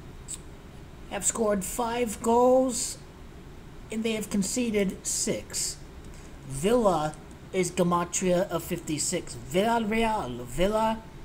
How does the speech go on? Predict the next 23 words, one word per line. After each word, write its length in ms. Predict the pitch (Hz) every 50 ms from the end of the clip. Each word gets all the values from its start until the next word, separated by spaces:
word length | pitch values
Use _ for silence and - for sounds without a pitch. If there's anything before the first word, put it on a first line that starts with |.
| - - - - - - -
is 160 | 196 196 185
Gematria 540 | 190 196 185 196 202 208 202 - - 214 202
of 80 | 190 190
fifty-six. 1000 | 202 185 190 202 180 - - 202 175 - - - - - - - - - - - - - - - - - - - - - - - - - - - - - - - - - - - - - - - - - - - - - - 226 196
Down 300 | 190 185 180 170 170 175
two 120 | 170 - 190
to 100 | 175 170
nothing, 520 | 175 185 202 202 - 254 262 254 262 254 - - - - - - - -
they're 160 | 170 185 175 -
up 200 | 180 185 185 -
three 200 | - 208 196 185
to 100 | 180 175
two, 460 | 175 - 190 185 202 220 233 254 247 - - - - -
and 140 | 202 202
they 100 | 196 202
allow 320 | 202 190 180 175 175 180 190
the 80 | 220
final 380 | 208 - 208 196 190 190 185 175
two 240 | 180 - 208 208 190
goals 280 | 190 185 190 185 190
of 80 | 190 160
the 100 | 175 170
game. 480 | 165 180 185 202 214 233 262 277 277